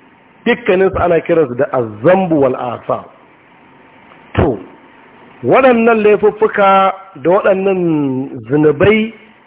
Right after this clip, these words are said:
to, kamar yadda muka yi bayani, akwai ƙananan su, to, kuma akwai manyan su.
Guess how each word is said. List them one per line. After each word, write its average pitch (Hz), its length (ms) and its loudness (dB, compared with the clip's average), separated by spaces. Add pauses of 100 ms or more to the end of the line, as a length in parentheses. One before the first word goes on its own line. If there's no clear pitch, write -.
(180)
to, 143 120 -2
kamar 156 240 0
yadda 208 200 4
muka 190 240 0
yi 170 60 2
bayani, 175 480 2
akwai 147 320 0 (160)
ƙananan 190 640 -2 (100)
su, 196 380 -4 (180)
to, 156 160 0
kuma 175 300 0
akwai 151 220 -2
manyan 123 500 0
su. - 160 -14